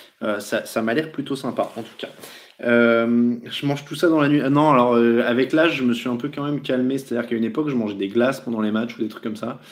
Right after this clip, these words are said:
Euh, et non, maintenant, je, je mange quasiment plus, en fait, pendant la nuit, pour être honnête.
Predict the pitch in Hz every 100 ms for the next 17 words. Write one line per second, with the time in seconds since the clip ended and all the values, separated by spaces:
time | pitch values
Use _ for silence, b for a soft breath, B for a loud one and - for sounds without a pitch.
0 | B B B B B B B - - 113
1 | 110 110 107 107 110 107 110 110 110 110
2 | 120 117 123 131 127 113 107 135 143 131
3 | 113 110 107 107 107 104 101 B B B
4 | B B - 98 - 113 123 95 - 131
5 | 113 107 - 101 92 90 92 120 _ _
6 | 98 95 95 98 117 -